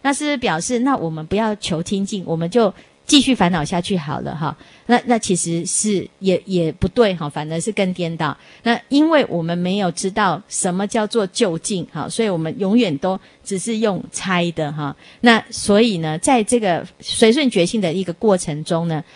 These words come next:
我们要知道这个觉呢，是从凡夫到成佛，它始终如一。好，只是我们能不能够对于这个觉性能够完全的掌握哈，它有层次上的不同。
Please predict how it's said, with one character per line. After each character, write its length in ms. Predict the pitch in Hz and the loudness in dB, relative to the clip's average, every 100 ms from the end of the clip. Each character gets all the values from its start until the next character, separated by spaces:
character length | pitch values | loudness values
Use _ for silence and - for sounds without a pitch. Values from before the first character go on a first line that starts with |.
| - | -16
我 80 | - | -6
们 100 | 170 | 0
要 120 | 208 | 0
知 120 | - 220 | 0 0
道 200 | 220 180 | 0 0
这 160 | - | -4
个 140 | 240 175 | -4 -4
觉 420 | - - 165 156 165 | -4 -4 -2 0 -2
呢， 200 | 175 175 | -2 -4
是 160 | 208 | -4
从 380 | 196 - 170 180 | -6 -2 -2 -2
凡 240 | 214 196 | 0 0
夫 160 | 220 247 | 0 -2
到 160 | 240 214 | 0 -2
成 240 | - 170 | -2 -4
佛， 260 | - 147 151 - - | -2 -4 -4 -10 -6
它 120 | 233 | -4
始 220 | - 170 | -2 -6
终 280 | 147 202 202 | -4 -6 -6
如 220 | 170 147 | -8 -6
一。 380 | 208 214 226 226 _ _ - | 0 2 2 0 _ _ -2
好， 140 | 190 | 0
只 160 | 175 202 | 2 2
是 140 | 294 | 2
我 220 | 285 190 160 | 2 2 2
们 340 | 180 190 185 | 2 2 0
能 220 | 185 180 196 | 0 0 0
不 160 | 233 294 | 0 2
能 320 | 220 175 190 | 2 2 2
够 280 | 269 240 - - _ | 4 4 4 -8 _
对 220 | 339 269 | 4 4
于 180 | 170 175 | 2 -2
这 140 | 185 | -2
个 80 | 208 | -4
觉 320 | 180 - 165 175 | -4 -4 -2 -2
性 320 | - 254 196 | -2 -2 -2
能 140 | 160 | -2
够 140 | 165 - | -4 -2
完 200 | 196 220 | 0 2
全 160 | 233 165 | 2 0
的 100 | 170 | -2
掌 260 | 175 139 - | -2 -4 0
握 240 | 202 175 | 4 4
哈， 180 | 165 151 | 2 -2
它 140 | 180 | -2
有 160 | 185 135 | -2 -2
层 260 | - 151 165 | -2 -4 -2
次 200 | 208 175 | -2 -2
上 200 | 180 165 | -4 -6
的 80 | |
不 140 | 147 185 | -6 -6
同。 460 | - 147 131 131 | -4 -4 -2 -4